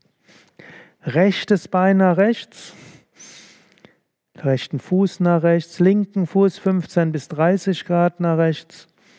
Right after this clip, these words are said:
Lächeln. Nicht der grimmige Held, der gütige Held. Jetzt die,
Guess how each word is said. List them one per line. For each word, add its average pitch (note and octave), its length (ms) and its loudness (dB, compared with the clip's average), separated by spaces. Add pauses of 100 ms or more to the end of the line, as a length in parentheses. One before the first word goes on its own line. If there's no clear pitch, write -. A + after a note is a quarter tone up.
(1700)
Lächeln. A#2+ 1000 -6 (800)
Nicht - 240 -6
der C3 100 0
grimmige E3+ 640 0
Held, E3 440 -2 (300)
der D3+ 320 -2 (100)
gütige C#3+ 560 -2
Held. B2+ 380 -4
Jetzt - 320 -4
die, F3 220 2